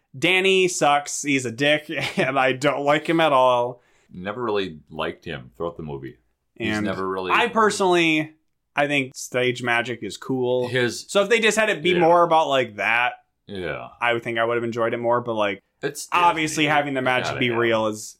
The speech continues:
Speaker 1: classic Disney
Speaker 2: Especially
Speaker 1: Channel.
Speaker 2: coming after Halloween Town High.
Speaker 1: Uh, Dustin, what, how did you feel overall? You've been on good movies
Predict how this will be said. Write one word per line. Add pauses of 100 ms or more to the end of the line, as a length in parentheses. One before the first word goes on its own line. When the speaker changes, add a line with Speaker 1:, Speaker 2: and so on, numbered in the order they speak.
Speaker 1:
classic
Disney
Speaker 2:
Especially
Speaker 1:
Channel.
Speaker 2:
coming
after
Halloween
Town
High. (460)
Speaker 1:
Uh,
Dustin,
what,
how
did
you
feel
overall?
You've
been
on
good
movies